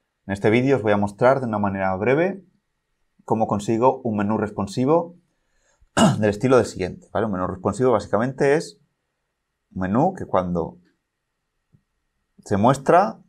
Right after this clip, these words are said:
vamos a ponerlo un poquito más grande, ¿sí? Se,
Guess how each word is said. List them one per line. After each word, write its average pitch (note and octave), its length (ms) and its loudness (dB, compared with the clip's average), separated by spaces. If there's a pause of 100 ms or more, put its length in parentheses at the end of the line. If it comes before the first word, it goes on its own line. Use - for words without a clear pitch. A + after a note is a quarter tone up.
(1000)
vamos - 240 -18
a - 80 -16
ponerlo E2 260 -10
un - 40 -20
poquito F#2 220 -14
más F2 120 -8
grande, C3+ 460 -6 (2250)
¿sí? - 420 -12 (2000)
Se, - 220 -20